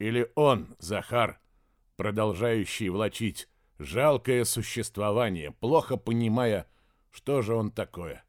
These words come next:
и для чего? Что говорил Фриц? Что-то про жизнь.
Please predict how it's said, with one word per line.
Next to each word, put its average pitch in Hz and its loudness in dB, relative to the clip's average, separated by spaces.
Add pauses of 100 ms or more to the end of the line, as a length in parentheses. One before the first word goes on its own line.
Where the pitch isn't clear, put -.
(220)
и 107 -6
для 104 -4
чего? 95 -6 (1200)
Что - -2
говорил 104 0
Фриц? 117 -6 (640)
Что-то - -4
про 147 0
жизнь. 135 2